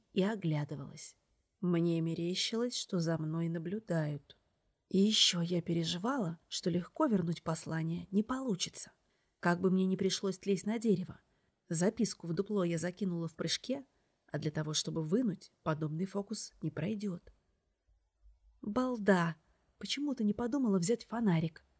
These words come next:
Как будешь шарить рукой в темной дыре?" Я разговаривала сама с собой и все больше трусила. "А вдруг там змея?" Добравшись до трех дубов, я от неожиданности остановилась.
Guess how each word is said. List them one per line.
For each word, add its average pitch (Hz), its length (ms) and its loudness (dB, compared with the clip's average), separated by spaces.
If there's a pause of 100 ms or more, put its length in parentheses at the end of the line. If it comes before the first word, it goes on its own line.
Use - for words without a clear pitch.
(260)
Как 175 260 4
будешь 175 300 4
шарить 175 420 2
рукой 247 300 -2
в - 80 -10
темной 220 280 2
дыре?" 180 380 0 (680)
Я 160 140 2
разговаривала 165 640 -2
сама 170 320 0
с - 80 0
собой 196 360 -2
и 175 140 -8
все - 200 -8
больше 180 380 -6
трусила. - 600 -8 (1400)
"А - 100 0
вдруг 311 360 -2
там 208 200 -4
змея?" 190 680 2 (1300)
Добравшись 190 580 2
до 185 120 2
трех 190 240 -2
дубов, 226 380 -2 (420)
я 185 300 2
от 254 100 -2
неожиданности 196 640 0
остановилась. 180 840 -2